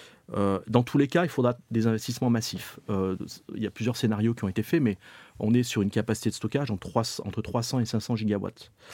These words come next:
Euh, donc, euh, donc ça, c'est, c'est, voilà, c'est, c'est, c'est un investissement considérable. Euh, et aujourd'hui,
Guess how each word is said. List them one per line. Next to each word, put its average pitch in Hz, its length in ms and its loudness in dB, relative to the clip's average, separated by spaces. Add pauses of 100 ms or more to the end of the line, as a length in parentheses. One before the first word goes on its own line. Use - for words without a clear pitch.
(460)
Euh, 82 640 -4
donc, 101 320 -2
euh, 95 260 0
donc 98 220 -6
ça, 104 180 -2
c'est, - 240 -6
c'est, 98 260 -4
voilà, 101 220 0
c'est, - 220 -6
c'est, - 180 -6
c'est 98 240 -4
un 92 160 -2
investissement 101 480 -2
considérable. 107 680 -2 (600)
Euh, 98 420 0
et 107 140 0
aujourd'hui, 120 580 2